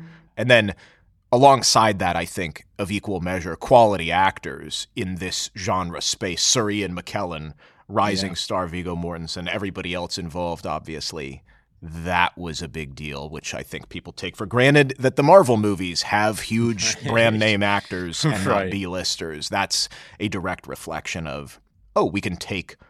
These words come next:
Speaker 1: superheroes
Speaker 2: Yes.
Speaker 1: seriously if we can take being an elf seriously.
Speaker 2: We can put
Speaker 1: It
Speaker 2: Nicole Kidman in this wardrobe,
Speaker 1: Yeah.
Speaker 2: and they will love it.
Speaker 1: Yeah,
Speaker 2: <laughs>
Speaker 1: yeah,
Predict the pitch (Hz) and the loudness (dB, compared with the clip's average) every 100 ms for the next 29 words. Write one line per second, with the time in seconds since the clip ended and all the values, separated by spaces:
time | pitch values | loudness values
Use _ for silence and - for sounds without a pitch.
0 | _ - - 233 131 92 95 80 87 - | _ -2 -2 2 2 2 -2 -2 -2 -2
1 | 85 82 85 110 101 98 123 110 90 104 | -2 -2 -4 -2 -2 0 -2 -2 -4 -4
2 | 98 - 98 90 82 87 151 - - - | -4 -4 -4 -4 -4 -2 -2 -4 -14 -6
3 | - 80 60 50 - - - 107 _ _ | -4 -4 -6 -12 -10 -12 -12 -14 _ _
4 | _ _ _ - 123 131 175 202 139 - | _ _ _ -8 -4 4 6 6 4 0
5 | 135 110 143 113 117 117 110 110 101 151 | 0 2 2 2 -2 -2 -4 -4 -4 -6
6 | 143 - 120 143 151 151 160 151 135 123 | -10 -14 -2 2 4 6 6 4 0 4
7 | 160 156 131 127 175 123 - _ _ 202 | 6 8 6 6 4 4 -4 _ _ 0
8 | 113 85 - 170 175 117 90 | 2 2 -2 -2 0 0 -2